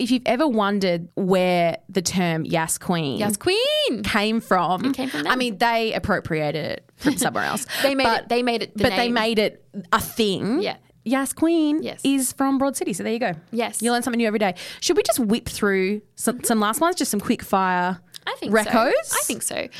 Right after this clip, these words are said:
Speaker 2: All right. So Suits. If you wanna
Speaker 1: Suits.
Speaker 2: see Meghan Markle before she was a duchess, and
Speaker 1: <laughs>
Speaker 2: then before she,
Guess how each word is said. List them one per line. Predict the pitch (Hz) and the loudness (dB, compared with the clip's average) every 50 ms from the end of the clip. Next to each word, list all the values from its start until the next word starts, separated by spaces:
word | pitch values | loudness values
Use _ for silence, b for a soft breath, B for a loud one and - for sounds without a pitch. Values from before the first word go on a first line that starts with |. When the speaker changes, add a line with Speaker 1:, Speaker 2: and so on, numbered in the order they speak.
| B B B B | B B B B
Speaker 2:
All | - 349 | 2 2
right. | 302 - - - | 2 2 0 -2
So | - - 302 302 302 302 294 294 285 | 0 0 0 2 0 0 0 -2 -2
Suits. | - - - - 311 254 - - - - - - - | -2 -2 -2 0 0 0 0 -2 -4 -4 -4 -4 -4
If | 247 220 240 | -4 -4 -2
you | 254 | 0
wanna | 262 262 403 | 0 2 2
Speaker 1:
Suits. | 427 370 | 2 2
Speaker 2:
see | 294 269 262 262 262 262 254 | 2 0 0 0 0 0 0
Meghan | 254 262 262 240 254 247 | 0 0 0 0 0 0
Markle | 254 262 302 - 262 240 | 0 0 0 0 0 0
before | 208 214 - - 220 220 | 0 -2 -2 -2 -2 -2
she | 220 - 240 226 | -2 -4 -4 -2
was | 226 226 226 233 233 233 240 226 | 0 2 2 2 2 0 0 0
a | 240 | 0
duchess, | 233 269 285 311 - 285 285 285 240 | 0 0 0 0 0 0 0 0 -2
and | 240 254 | -2 0
Speaker 1:
<laughs> | 262 | -2
Speaker 2:
then | 262 262 254 240 | -2 -2 -2 -4
before | 254 247 - 254 254 262 | -6 -4 -2 0 0 0
she, | - - 262 247 247 | -2 -4 -6 -6 -6